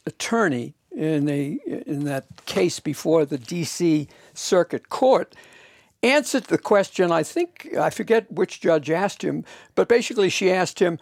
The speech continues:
"Well, are you saying that under your,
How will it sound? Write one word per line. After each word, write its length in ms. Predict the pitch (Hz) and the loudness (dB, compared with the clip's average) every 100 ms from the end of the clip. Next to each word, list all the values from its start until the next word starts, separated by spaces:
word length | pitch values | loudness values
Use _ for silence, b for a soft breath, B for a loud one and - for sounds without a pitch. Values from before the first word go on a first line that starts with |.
| B B | B B
"Well, 200 | - 202 | 2 4
are 80 | 220 | 6
you 200 | 247 320 | 6 4
saying 380 | - 269 247 226 | 4 4 4 4
that 160 | 190 185 | 2 2
under 260 | 202 214 202 | 0 2 2
your, 680 | 185 185 226 254 254 247 | 0 4 6 6 4 2